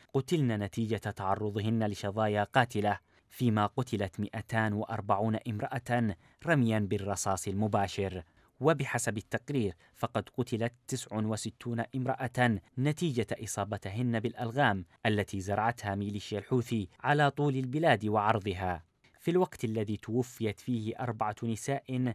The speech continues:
نتيجة إصابتهن بشظايا العبوات الناسفة، فيما قتلت أربع عشرة امرأة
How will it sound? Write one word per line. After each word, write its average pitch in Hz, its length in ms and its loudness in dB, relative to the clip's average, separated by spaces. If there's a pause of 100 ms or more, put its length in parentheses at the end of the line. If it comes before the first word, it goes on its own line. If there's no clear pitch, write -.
(280)
نتيجة 147 480 -2
إصابتهن 104 880 -2
بشظايا 113 520 -2
العبوات 113 560 -2
الناسفة، 107 540 0 (220)
فيما 104 360 2
قتلت 107 480 -4 (100)
أربع 110 240 2
عشرة 104 680 0
امرأة 113 680 0